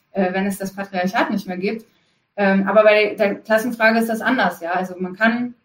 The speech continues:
ein antagonistisches Klassenverhältnis nicht versöhnen. Man muss die herrschende Klasse abschaffen. Und genau das ist ein politischer Punkt, äh, der, der verkannt wird in dieser eklektischen Vorstellung, äh, von Unterdrückungslinien, die einfach,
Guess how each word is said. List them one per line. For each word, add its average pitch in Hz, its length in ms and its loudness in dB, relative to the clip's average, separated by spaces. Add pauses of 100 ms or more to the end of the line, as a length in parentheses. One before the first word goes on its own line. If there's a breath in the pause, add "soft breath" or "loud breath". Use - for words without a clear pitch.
ein 196 160 -2
antagonistisches 196 720 -4
Klassenverhältnis 196 720 -2
nicht - 160 -6
versöhnen. 202 360 -2
Man 180 120 -2
muss 180 140 -10
die 190 100 -14
herrschende 190 360 -4
Klasse 202 300 -4
abschaffen. 196 560 -4 (220 loud breath)
Und 196 120 -6
genau 214 300 4
das 226 200 4
ist - 180 -8
ein 202 360 -2
politischer 240 500 -2
Punkt, 214 360 -4 (400 loud breath)
äh, 196 480 0
der, 196 320 2
der 202 160 0
verkannt 247 360 2
wird 196 160 -4
in 190 120 -2
dieser 185 200 -2
eklektischen 185 480 -8
Vorstellung, 180 680 -4 (100)
äh, 180 180 -4
von 185 240 -4
Unterdrückungslinien, 190 960 -4
die 170 60 -12
einfach, 180 440 -8